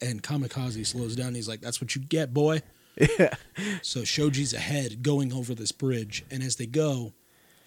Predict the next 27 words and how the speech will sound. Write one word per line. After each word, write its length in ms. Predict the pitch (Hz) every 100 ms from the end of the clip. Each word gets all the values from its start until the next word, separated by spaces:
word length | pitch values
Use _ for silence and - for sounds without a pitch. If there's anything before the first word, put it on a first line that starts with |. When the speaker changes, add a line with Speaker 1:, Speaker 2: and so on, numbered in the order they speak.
| _ -
Speaker 1:
uh, 340 | 120 107 85 76 - _ _ _ _ _ _ _ - -
Zydos 400 | - 156 160 131
shows 380 | - - 123 107
up 220 | 117 107
and 160 | - 117
grabs 340 | 120 127 120
the 80 | 113
phone 300 | 107 135 127
off 140 | 120 -
Telephone 420 | 135 123 - 110
Sensei's 420 | 131 117 120 104
head 300 | 127 113 104 _ - _ -
and 100 | 127
Speaker 2:
It 40 |
Speaker 1:
calls 300 | - 139 135
Kamikaze 560 | - 120 120 123 117 113
and 100 | 110
says, 240 | - 110 - _ - _ _ _ _ _ -
"You're 140 | 131
stupid. 520 | - - 113 95 95 - -
You're 180 | 123 110
a 40 |
failure. 580 | - 151 143 131 95 98 113
You're 100 | 117
supposed 320 | - 127 110
to 40 | 107
lose. 460 | 117 110 92 -